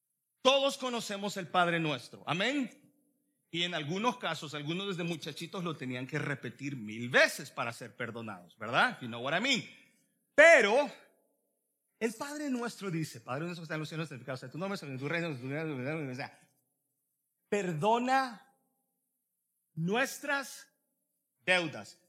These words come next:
¿Queremos ser todos perdonados? ¿Queremos ser perdonados cuando nos acercamos a Dios? La Biblia da por sentada o por sentado cuando dice,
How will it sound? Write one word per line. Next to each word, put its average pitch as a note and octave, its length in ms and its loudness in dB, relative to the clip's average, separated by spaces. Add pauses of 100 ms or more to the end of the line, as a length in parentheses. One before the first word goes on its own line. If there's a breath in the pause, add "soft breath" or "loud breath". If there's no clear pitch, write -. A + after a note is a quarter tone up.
¿Queremos F3+ 280 -2
ser G3 160 -10
todos G3+ 200 -4
perdonados? G3+ 760 -4 (960)
¿Queremos A3+ 320 0
ser C4 140 -4
perdonados B3 440 4
cuando B3 180 0
nos A3 120 0
acercamos G#3+ 420 0
a A3+ 60 6
Dios? B3+ 420 0 (1000)
La G3 200 0
Biblia B3+ 460 0
da G#3+ 220 -4
por G3+ 180 -4
sentada C#3+ 840 -4 (520)
o D3 80 -10
por C4 260 -2
sentado C3 960 -4 (120)
cuando D3+ 280 -2
dice, F3 600 -6